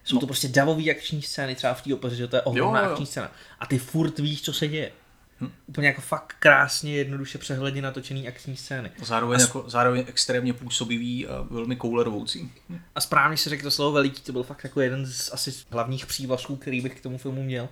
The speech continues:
Speaker 2: Hm.
Speaker 1: Že je prostě veliký a že je jako neuvěřitelně sebevědomý.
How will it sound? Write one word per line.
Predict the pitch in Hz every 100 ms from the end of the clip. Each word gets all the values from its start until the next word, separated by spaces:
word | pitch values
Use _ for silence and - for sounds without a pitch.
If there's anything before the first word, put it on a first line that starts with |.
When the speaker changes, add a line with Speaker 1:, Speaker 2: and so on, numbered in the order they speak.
| -
Speaker 2:
Hm. | 123 123 -
Speaker 1:
Že | 123
je | 123
prostě | - 127
veliký | 127 123 123 120 -
a |
že | 120 120
je |
jako | 107 127
neuvěřitelně | 131 131 123 123 123 123 123
sebevědomý. | 123 120 120 120 107 95